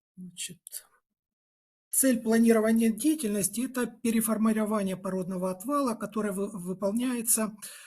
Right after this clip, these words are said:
э, с целью отримання можливості використання відходів шахтного виробництва для вилучення корисного палива та забез-, запобігання самозапалювання породного відвалу.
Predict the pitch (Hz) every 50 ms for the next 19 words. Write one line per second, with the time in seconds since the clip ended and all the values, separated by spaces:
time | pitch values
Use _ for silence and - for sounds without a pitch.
0 | - - - _ _ _ _ - 208 202 196 185 196 - - - - 247 247 233
1 | 226 226 226 233 - - _ - 277 - - 226 240 247 220 220 214 214 214 208
2 | 214 208 190 - 220 226 214 208 196 208 - 185 185 - 202 202 190 - - 208
3 | 202 196 190 190 196 190 - - 240 208 190 202 175 156 - - 208 196 190 -
4 | - 196 190 180 185 190 190 196 220 247 262 - - - 190 170 175 180 175 196
5 | 214 208 196 196 - - 185 185 185 - 196 185 185 185 - 180 175 170 170 _
6 | - 240 254 254 240 226 233 226 226 226 - 202 190 165 185 165 180 175 - _
7 | _ _ _ _ - 233 214 202 - - 180 165 196 175 214 240 240 226 220 -
8 | 196 190 196 185 165 190 185 - 220 220 220 208 208 202 202 190 - 180 185 190
9 | 185 190 190 185 175 185 160 151 165 151 139 143 151